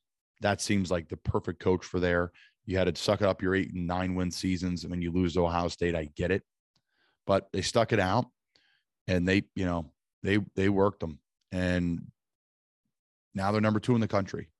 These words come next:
Um, and they got their hands full with Georgia, and a Georgia team that's probably not happy campers for what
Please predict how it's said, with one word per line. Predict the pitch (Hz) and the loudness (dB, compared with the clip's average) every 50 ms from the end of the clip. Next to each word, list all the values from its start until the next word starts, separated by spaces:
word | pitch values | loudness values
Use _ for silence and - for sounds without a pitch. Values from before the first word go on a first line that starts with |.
| _ _ _ _ _ _ _ _ - | _ _ _ _ _ _ _ _ -6
Um, | 87 87 87 87 87 87 - - | -2 0 0 0 -2 -4 -6 -4
and | 87 92 92 90 | -2 0 0 2
they | 92 92 | 2 2
got | 87 95 92 - | 2 0 0 0
their | 92 90 | 0 -2
hands | 80 85 98 95 90 - | -2 -2 -2 -2 -2 -4
full | - 85 82 | -4 -4 -4
with | 82 - | -4 -6
Georgia, | - 87 87 82 - - - - - _ _ _ _ _ _ _ _ _ _ | -6 -6 -6 -6 -6 -8 -10 -12 -14 _ _ _ _ _ _ _ _ _ _
and | - 92 | -2 0
a | 92 90 | 0 2
Georgia | 85 95 98 95 90 | 4 4 4 4 4
team | 85 - 95 90 87 | 2 0 0 0 0
that's | 87 82 - | 0 -2 -2
probably | - - 90 87 85 85 82 | -2 0 0 2 2 0 -2
not | 82 82 82 90 90 90 90 | -2 -2 -2 -2 0 0 0
happy | 90 90 87 - 85 78 | 0 -2 -2 -2 -4 -6
campers | - 90 90 82 76 - 82 - | -4 -4 -4 -4 -4 -6 -8 -6
for | - 87 | -4 -2
what | 85 85 85 82 - | 0 0 0 0 -2